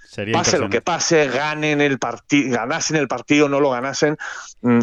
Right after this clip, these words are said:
Speaker 2: ver a Pablo Arrazabal y a John Ram jugando un four ball en una Ryder Cup, yo no sé, eh, no se me ocurren, eh, muchas, eh,
Speaker 1: Cosas más
Speaker 2: muchas
Speaker 1: divertidas, ¿no?
Speaker 2: situaciones
Speaker 1: <laughs> Cosas
Speaker 2: más
Speaker 1: más
Speaker 2: apetecibles,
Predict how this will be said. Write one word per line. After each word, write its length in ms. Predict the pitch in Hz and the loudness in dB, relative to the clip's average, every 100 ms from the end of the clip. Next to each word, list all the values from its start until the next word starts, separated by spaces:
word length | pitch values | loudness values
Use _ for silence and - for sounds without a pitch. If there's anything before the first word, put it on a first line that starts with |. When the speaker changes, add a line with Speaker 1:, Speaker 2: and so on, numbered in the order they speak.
| - | 2
Speaker 2:
ver 380 | 123 135 170 - | -4 0 0 -2
a 180 | 110 107 | -6 -4
Pablo 240 | 139 151 | 0 0
Arrazabal 400 | 151 147 113 98 | 0 -2 -2 0
y 40 | 101 | 0
a 80 | 107 | 0
John 160 | 127 | 0
Ram 180 | 127 107 | 0 -4
jugando 260 | 101 110 135 | -2 0 0
un 60 | |
four 200 | 139 139 | 0 0
ball 200 | 110 92 92 | 2 2 2
en 120 | 101 | 2
una 140 | 123 | 2
Ryder 320 | 127 123 110 | 0 0 0
Cup, 200 | - 120 - - - - _ | -2 -4 -6 -14 -20 -20 _
yo 280 | - 104 131 | -16 -4 -2
no 200 | 139 165 | 0 -2
sé, 360 | - 160 196 208 | 2 2 2 2
eh, 400 | 117 117 98 101 - _ _ _ - - | 4 6 4 0 -6 _ _ _ -20 -12
no 200 | 139 156 | -4 0
se 120 | 202 | 2
me 60 | 214 | 2
ocurren, 600 | - 214 233 143 123 120 139 - | 4 2 2 0 -4 -4 -4 2
eh, 200 | 131 127 127 | 2 2 0
muchas, 840 | 139 151 151 156 139 131 120 - _ _ _ _ | 2 2 2 0 0 -2 -4 -8 _ _ _ _
eh, 400 | 120 120 117 110 107 | 0 4 4 4 4
Speaker 1:
Cosas 240 | 156 - | 4 4
más 140 | 160 | 6
Speaker 2:
muchas 280 | 170 190 143 | 8 8 8
Speaker 1:
divertidas, 300 | 170 185 127 | 6 6 6
¿no? 140 | 156 170 | 4 0
Speaker 2:
situaciones 360 | 165 - - | -2 -6 -8
Speaker 1:
<laughs> 40 | - | -2
Cosas 260 | 190 185 | 0 0
Speaker 2:
más 140 | 160 160 | 0 0
Speaker 1:
más 80 | |
Speaker 2:
apetecibles, 800 | 190 175 - - 165 220 107 - | -2 -2 -4 2 2 4 0 -2